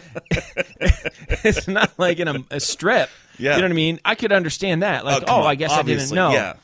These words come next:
Speaker 2: Like a
Speaker 1: It's
Speaker 2: little
Speaker 1: a
Speaker 2: hole in the wall.
Speaker 1: freestanding
Speaker 2: It's a
Speaker 1: building
Speaker 2: freestanding building. <laughs>
Speaker 1: into, in, in between two car dealerships.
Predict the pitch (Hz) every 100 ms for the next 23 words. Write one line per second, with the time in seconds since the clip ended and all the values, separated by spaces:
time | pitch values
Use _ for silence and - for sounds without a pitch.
0 | _ - 135 151 120 165 175 339 311 247
1 | 233 202 156 147 135 143 160 240 240 240
2 | 185 113 180 220 240 - 214 196 190 165
3 | 180 - 151 190 196 202 196 - 214 196
4 | 185 160 147 135 147 143 -